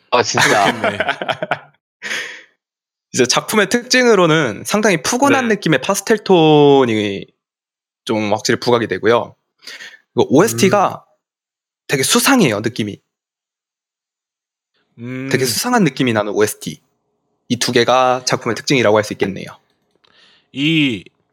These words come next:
Speaker 2: 이 오에스티, 음악 프로듀서가 이제 그 니시베 마코토라는 사람이에요.
Speaker 3: 네.
Speaker 2: 예,
Speaker 3: 좀
Speaker 2: 니시베
Speaker 3: 들어본 것
Speaker 2: 마코토라는
Speaker 3: 같은데?
Speaker 2: 사람인데 이 사람이 플라잉독 소속의 프로듀서인데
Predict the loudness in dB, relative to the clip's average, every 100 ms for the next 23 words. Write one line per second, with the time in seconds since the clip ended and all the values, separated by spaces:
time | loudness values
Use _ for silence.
0 | -20 -20 -20 -20 _ _ _ _ -2 2
1 | 2 2 -4 -6 -8 -14 _ _ _ _
2 | -2 -2 0 -4 -4 -2 -2 0 -2 -6
3 | _ _ _ _ _ -20 _ -16 -10 -8
4 | -8 -10 -12 -14 -16 -8 -4 -2 0 0
5 | -2 -2 0 0 0 -2 -4 -8 -12 _
6 | _ _ _ _ 0 2 2 0 -6 -16
7 | _ -12 -10 -4 -4 -2 0 0 0 -2
8 | -2 -2 -4 -8 -6 -4 -4 -8 -16 -16
9 | _ _ _ _ _ _ _ _ _ _
10 | 0 2 4 2 0 -4 -4 0 0 0
11 | -2 -4 -2 -2 0 -2 -2 -4 -4 -4
12 | -2 -2